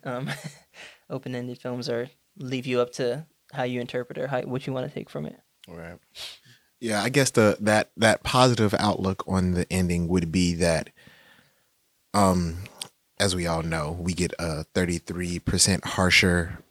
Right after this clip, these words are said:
Speaker 3: uh, punishment for crimes in, in this country as
Speaker 1: Mm-hmm.
Speaker 3: black men. And so the guy kinda, like, going for the gusto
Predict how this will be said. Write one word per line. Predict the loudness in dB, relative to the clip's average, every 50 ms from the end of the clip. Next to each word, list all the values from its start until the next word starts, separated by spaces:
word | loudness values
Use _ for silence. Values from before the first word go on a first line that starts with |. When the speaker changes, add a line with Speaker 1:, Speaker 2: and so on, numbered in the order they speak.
| _ _ _ -8
Speaker 3:
uh, | -6 -6 0 0
punishment | 2 2 2 0 0 0 -2 -2 -4 -4 -4
for | -4 -4 -2
crimes | 0 0 0 0 0 -2 -2 -4 -6 -8 -10 _ _ _ _
in, | -4 -2 -2 0 -2 -2 -4 -6 -8 -12 -10 -8
in | -6 -6
this | -6 -6
country | -6 -6 -6 -6 -4 -4 -6 -6 -8 -8 -6
as | -4 -4
Speaker 1:
Mm-hmm. | -2 -2
Speaker 3:
black | -2 -2 -2 -2 -2
men. | -2 -2 -2 -2 -4 -6 _ _ -20 -20 -20 -20 -20 -20 -20 _ _ -6
And | -4 0
so | 0 2 2 2 2 2 0 -2 -4 -6 _ _ _ _ _ _ _ _ _ _ _ _
the | -2 0
guy | 2 4 4 4 2
kinda, | 0 0 0 2 2
like, | 0 0 -2 -2
going | 0 2 2 2 2 0
for | -2 -2
the | -4 -4
gusto | -2 -2 -2 0 0 0 0 -2 -2 -2 -4 -6